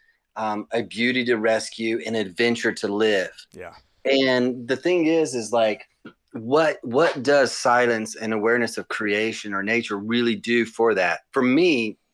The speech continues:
Speaker 1: it allows us to get back to the wilder side of what he was saying here,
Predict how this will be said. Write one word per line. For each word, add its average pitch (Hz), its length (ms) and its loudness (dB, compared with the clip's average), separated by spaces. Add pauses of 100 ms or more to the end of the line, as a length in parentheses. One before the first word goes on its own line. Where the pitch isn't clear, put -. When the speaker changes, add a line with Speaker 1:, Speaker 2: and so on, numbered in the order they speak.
(720)
Speaker 1:
it 131 140 0
allows 127 460 2
us 131 180 0
to 123 100 -6
get 104 360 -4
back 117 360 0
to 123 180 -4
the 110 120 -2
wilder 110 520 2
side 110 640 -2
of 98 220 -2
what 113 160 0
he 170 200 -4
was 135 200 0
saying 120 300 0
here, 120 460 -2